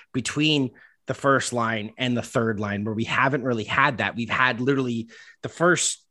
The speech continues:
two lines, your top six, and then literally the depth just falls off a cliff.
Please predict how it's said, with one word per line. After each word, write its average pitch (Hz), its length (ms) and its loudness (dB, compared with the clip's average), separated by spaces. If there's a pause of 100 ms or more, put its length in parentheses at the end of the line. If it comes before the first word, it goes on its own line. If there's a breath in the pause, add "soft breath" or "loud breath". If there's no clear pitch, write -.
(140)
two 175 240 2
lines, 143 440 2
your 110 60 -4
top - 340 -2
six, - 260 -4
and 120 100 -6
then 123 80 -2
literally 123 380 0
the 110 200 -6 (340)
depth 127 240 2
just - 220 -4
falls 113 220 -2
off 110 200 -4
a 98 40 -10
cliff. 113 440 -4